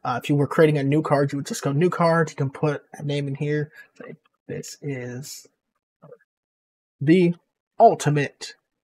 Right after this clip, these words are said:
test," right? And you can go ahead and give it an artist name, you can choose the pack just like you did before. Uh, I'll use Cat Job and three one seven two, I'm gonna use three one seven three so that we can add it in right at the very end.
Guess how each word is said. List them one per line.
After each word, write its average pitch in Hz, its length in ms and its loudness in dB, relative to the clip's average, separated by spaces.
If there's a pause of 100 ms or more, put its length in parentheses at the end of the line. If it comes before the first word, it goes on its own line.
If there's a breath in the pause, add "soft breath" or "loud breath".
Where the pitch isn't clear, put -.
(140)
test," - 560 -6 (1300)
right? 175 300 2 (380)
And 147 240 2
you 143 60 4
can 151 100 0
go 143 140 4
ahead 139 240 -2
and 135 80 -2
give 131 140 -4
it 127 140 -8
an 131 60 -8
artist 147 340 2
name, 139 240 0
you 139 60 -8
can - 120 -10
choose 139 220 -6
the - 80 -10
pack 151 300 -2
just - 180 -10
like 139 100 -12
you 131 80 -6
did 131 240 -14
before. 202 480 0 (360 loud breath)
Uh, - 180 -8 (100)
I'll 151 120 2
use 139 200 0
Cat 156 280 2
Job 151 400 0
and - 460 -12 (180)
three 156 200 2
one 147 240 2
seven 143 460 -4 (140)
two, 214 560 0
I'm 147 120 -2
gonna 143 160 0
use 135 400 -6 (640)
three 170 480 4 (200)
one 143 300 -2
seven - 440 -6
three 277 320 2 (240)
so - 160 -8
that 131 100 0
we 139 80 -6
can 135 180 -8
add 143 260 0
it 147 60 2
in 147 100 0
right 135 180 -4
at 127 80 -8
the - 60 -12
very 143 260 -2
end. 247 260 0